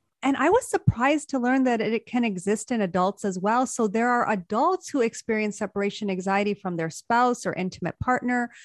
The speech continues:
or even their roommate. So why is this happening, though? It's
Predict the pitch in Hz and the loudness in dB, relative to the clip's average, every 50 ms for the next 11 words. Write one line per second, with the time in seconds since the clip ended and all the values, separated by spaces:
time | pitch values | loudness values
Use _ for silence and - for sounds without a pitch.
0 | - _ _ - 220 233 - - 269 277 311 339 339 320 269 - - 190 226 220 | -20 _ _ -4 -2 -2 0 2 2 2 2 2 2 0 -2 -4 -4 0 2 2
1 | 214 202 180 165 170 185 240 285 269 185 160 165 - - _ _ _ _ - - | 2 2 0 0 0 2 2 2 2 2 0 -4 -6 -12 _ _ _ _ -10 -6
2 | - - 285 285 294 285 285 277 - - _ _ _ _ _ _ _ _ _ _ | -2 2 4 6 6 6 6 4 2 -2 _ _ _ _ _ _ _ _ _ _
3 | _ - 196 185 208 226 254 330 403 466 - 381 294 - - - _ _ _ - | _ -8 -6 -6 -4 -4 -4 -4 -4 -2 -2 -2 -2 -4 -8 -14 _ _ _ 0
4 | 226 254 311 285 - - 294 262 - - - 196 190 180 - - 180 170 170 170 | 2 4 4 2 2 0 -2 -2 -2 -2 -4 -2 -2 -2 0 0 -2 -2 -2 -4
5 | 175 160 - 147 147 160 170 170 - - 220 226 - - - - - | -4 -2 -2 0 0 0 -2 -2 -2 0 -2 -2 -2 -4 -14 -16 -16